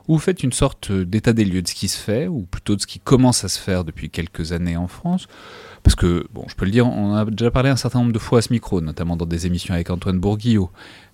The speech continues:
euh, où je pense qu'on peut dire, euh, qu'on plaidait, euh,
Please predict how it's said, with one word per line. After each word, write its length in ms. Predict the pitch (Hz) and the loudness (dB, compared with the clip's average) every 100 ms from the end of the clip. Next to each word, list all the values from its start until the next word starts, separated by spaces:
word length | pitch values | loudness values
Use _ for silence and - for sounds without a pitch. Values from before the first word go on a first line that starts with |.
| - | -6
euh, 160 | 82 76 | -4 -4
où 100 | 73 | -6
je 80 | |
pense 220 | - 85 - | -6 -6 -6
qu'on 120 | 85 | -4
peut 140 | - | -2
dire, 280 | 78 85 85 | 0 0 -2
euh, 200 | 80 76 | -2 -6
qu'on 160 | - 87 | -6 0
plaidait, 600 | - 95 82 85 80 - - | 2 2 2 -2 -4 -8 -10
euh, 140 | 73 | -10